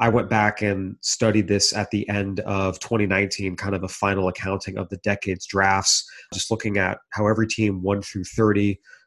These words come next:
ranked in terms of, uh, Baseball Reference war produced by players they drafted and signed during the twenty tens. And the Reds were dead last. They were thirtieth of thirty teams. Now,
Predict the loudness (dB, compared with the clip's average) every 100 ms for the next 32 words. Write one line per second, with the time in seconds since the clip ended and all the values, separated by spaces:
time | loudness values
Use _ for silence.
0 | _ 2 2 -2 -4 -2 -2 0 -2 -2
1 | -4 -4 2 0 2 2 2 0 -4 -6
2 | 0 0 0 -4 -6 -2 0 -2 -4 -4
3 | -2 -2 -2 -2 -4 -2 -2 -2 -8 -4
4 | 0 2 2 0 -2 0 0 -2 -10 -8
5 | -6 -4 0 2 2 -2 -8 -10 -20 _
6 | _ -4 -2 2 4 2 2 -2 -2 -2
7 | -2 0 0 -2 -2 -6 -4 -4 -4 -4
8 | 0 4 2 0 -6 -4 -2 0 -2 -6
9 | -2 0 -2 -4 -6 -8 -20 -20 -20 _
10 | -2 2 4 4 2 -2